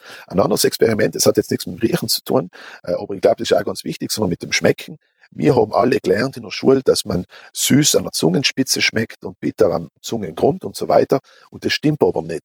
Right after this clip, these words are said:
Man kann überall alles auf der Zunge schmecken. Also man kann salzig auf der Zungenspitze schmecken und man kann süß,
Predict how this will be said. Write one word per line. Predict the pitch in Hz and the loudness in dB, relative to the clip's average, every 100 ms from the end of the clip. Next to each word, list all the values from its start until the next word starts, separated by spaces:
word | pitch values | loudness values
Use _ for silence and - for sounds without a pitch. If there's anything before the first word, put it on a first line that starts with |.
| 165 | -12
Man | 170 | -8
kann | 104 127 - | -8 -8 -10
überall | 143 131 131 131 | -8 -2 0 0
alles | - 120 135 - | 2 2 2 -2
auf | - | -6
der | - | -12
Zunge | - 120 | -10 -4
schmecken. | 104 - 90 - - _ - - | -2 0 0 -2 -8 _ -20 -18
Also | - - | -16 -14
man | 90 | -14
kann | - 95 | -12 -2
salzig | - 135 - - | 2 4 2 -2
auf | |
der | - - | -4 -6
Zungenspitze | - 143 - - - | -2 0 0 -2 -2
schmecken | - - 123 98 | 0 0 0 0
und | |
man | 87 | 0
kann | 85 92 | -2 -6
süß, | - 135 139 | -2 0 0